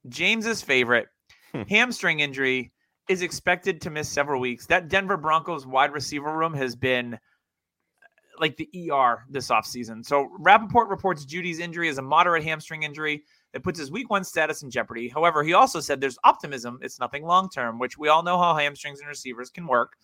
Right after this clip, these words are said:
Speaker 1: in regards to any season-long injuries, um, with him. If anything,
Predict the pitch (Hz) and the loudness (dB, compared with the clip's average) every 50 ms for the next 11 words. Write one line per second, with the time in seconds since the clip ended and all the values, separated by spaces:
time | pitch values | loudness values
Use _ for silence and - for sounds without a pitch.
0 | _ _ _ _ _ _ _ - 156 151 151 131 147 139 143 139 - - - - | _ _ _ _ _ _ _ -8 -6 -6 -2 2 2 2 2 0 -4 -10 -10 -8
1 | 151 139 135 123 - - - - 233 240 247 220 208 185 160 147 139 131 127 127 | -6 -6 -6 -8 -10 -10 -8 -6 -4 -2 -2 -2 -2 -2 2 6 6 6 6 4
2 | 123 - 139 127 117 113 117 117 110 113 110 - - _ _ _ _ _ _ _ | 2 -4 -6 -4 -2 0 0 0 0 0 -2 -6 -12 _ _ _ _ _ _ _
3 | - 120 113 113 110 110 110 110 - 135 131 120 123 117 110 107 107 - _ - | 4 6 6 6 4 0 -2 -6 -6 -6 -6 -4 -4 -6 -8 -8 -12 -10 _ -6
4 | 175 - - 202 233 254 233 185 190 165 156 143 139 131 | -2 0 0 0 0 0 0 0 0 0 0 -2 -4 -10